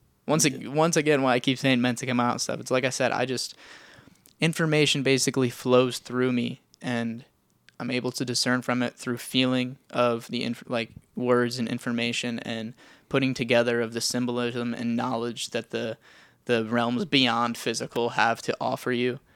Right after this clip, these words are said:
Speaker 1: and us in this physical experience for your journey. The more I'm able to do this, the more it's, like I said, things just come through that they, they,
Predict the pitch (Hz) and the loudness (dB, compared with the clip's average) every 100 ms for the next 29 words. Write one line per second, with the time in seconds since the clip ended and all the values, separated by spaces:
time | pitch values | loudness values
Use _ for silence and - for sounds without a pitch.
0 | _ _ 117 117 - 120 - - 117 131 | _ _ -8 -4 0 2 0 -4 -6 -4
1 | 117 123 - - - 120 131 131 127 - | -4 -2 -2 -2 -4 -4 -2 -4 -6 -6
2 | - 123 123 131 - - 117 120 117 117 | -6 -4 -4 -6 -10 -6 -4 -2 -2 -4
3 | - 120 127 131 - _ _ _ _ _ | -4 -2 -2 -4 -12 _ _ _ _ _
4 | _ _ - - - _ 131 123 131 127 | _ _ -20 -20 -20 _ -4 0 2 2
5 | 127 123 120 - 123 113 - _ _ _ | 2 0 0 -4 -4 -6 -12 _ _ _
6 | _ _ _ - 120 120 120 - - 117 | _ _ _ -4 -2 0 -2 -4 -6 -6
7 | 120 117 117 - 117 120 120 110 - 120 | -6 -6 -8 -6 -6 -6 -8 -8 -6 -6
8 | 120 127 - - 117 - 110 127 - _ | -4 -6 -6 -8 -8 -8 -8 -8 -10 _
9 | _ _ _ _ _ _ _ _ _ _ | _ _ _ _ _ _ _ _ _ _
10 | 123 123 - 131 | -6 -6 -2 -2